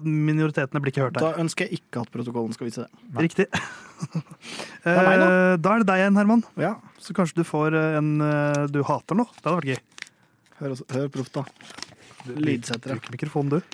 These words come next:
Speaker 2: Esteban Ocon.
Speaker 1: Han hater du jo virkelig ikke.
Speaker 2: Nei, han hater jeg ikke.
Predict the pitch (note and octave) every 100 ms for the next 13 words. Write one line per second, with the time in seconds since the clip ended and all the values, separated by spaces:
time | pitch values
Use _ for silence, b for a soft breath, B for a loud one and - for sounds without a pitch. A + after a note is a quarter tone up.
0 | - D3 D3+ D3+ D3+ C#3 - B B B
1 | B _ C3+ E3+ D3+ D#3+ C3+ C#3 C#3 B2+
2 | C#3 - E3+ C3 G#2 E3 D3 C3 A#2+ -